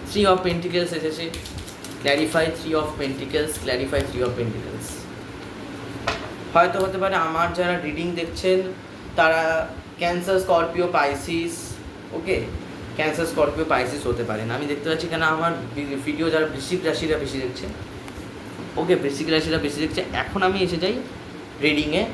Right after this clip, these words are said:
তো রিডিংয়ে আমি এখানে একটা জিনিস দেখতে পাচ্ছি, Three of Pentacles,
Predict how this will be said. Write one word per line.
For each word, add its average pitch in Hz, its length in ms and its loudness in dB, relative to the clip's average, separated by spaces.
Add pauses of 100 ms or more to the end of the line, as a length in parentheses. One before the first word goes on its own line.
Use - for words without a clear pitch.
(200)
তো 190 40 2 (120)
রিডিংয়ে 214 360 4
আমি 220 100 4
এখানে 214 220 0 (200)
একটা 196 120 0 (120)
জিনিস 185 260 0
দেখতে 160 260 0
পাচ্ছি, - 260 -2 (760)
Three - 180 -2 (120)
of 165 60 2 (120)
Pentacles, - 580 -4